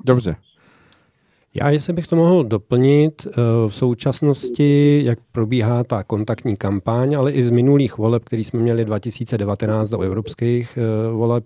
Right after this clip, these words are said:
Speaker 2: i vlastně dva tisíce sedmnáct do parlamentních voleb.
Speaker 1: Mhm.
Speaker 2: Ehm, neřekl bych, že se úplně situace vylepšila, ale, ehm, když bych rozdělil názory, eh, těch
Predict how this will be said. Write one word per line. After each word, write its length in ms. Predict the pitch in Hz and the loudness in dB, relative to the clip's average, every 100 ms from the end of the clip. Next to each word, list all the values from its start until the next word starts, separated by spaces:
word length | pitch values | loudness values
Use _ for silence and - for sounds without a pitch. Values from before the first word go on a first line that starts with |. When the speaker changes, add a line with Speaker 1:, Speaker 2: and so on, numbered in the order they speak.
| - | -2
Speaker 2:
i 160 | 135 110 - | -2 -2 -8
vlastně 340 | 110 107 - 117 | -8 -8 -4 -2
dva 180 | 110 107 | 0 -2
tisíce 400 | 107 - 110 104 | -4 -8 -8 -6
sedmnáct 460 | 113 110 117 104 | -4 0 0 -2
do 80 | 95 | -4
parlamentních 720 | - 98 101 101 95 110 101 | -6 -4 -4 -6 -6 -6 -2
voleb. 240 | 127 139 139 - | -2 -2 -4 -4
Speaker 1:
Mhm. 240 | 113 110 139 - - - | -2 -2 -6 -14 -20 -10
Speaker 2:
Ehm, 400 | - 113 104 101 101 _ - 226 - 202 | -2 0 0 -4 -8 _ -20 -18 -16 -6
neřekl 360 | 120 131 156 160 | 0 2 2 2
bych, 120 | 175 | 0
že 120 | 143 | 2
se 140 | 151 185 | 0 0
úplně 500 | - 147 156 175 160 | 0 -2 0 0 0
situace 540 | 147 139 147 151 147 | -2 0 0 2 2
vylepšila, 720 | 123 110 104 - 98 98 139 123 - 151 - - - - | 2 2 0 -2 -2 0 -4 -6 -10 -16 -16 -20 -20 -2
ale, 600 | 127 131 131 127 120 113 - 104 | 0 2 2 0 0 -4 -4 -4
ehm, 360 | 101 95 92 95 - | -2 -4 -6 -8 -12
když 300 | 120 117 139 | -8 -2 0
bych 180 | 151 135 | 0 0
rozdělil 840 | 131 139 127 156 160 123 107 101 90 92 _ _ _ _ _ _ - - | 0 0 0 -2 0 0 0 -2 -4 -10 _ _ _ _ _ _ -14 -8
názory, 1120 | 127 104 107 104 117 127 131 131 131 127 131 143 - | -4 -2 -2 -2 -2 0 0 0 0 -2 -4 -8 -10
eh, 80 | 107 - | -10 -8
těch 340 | 95 - - | -10 -10 -14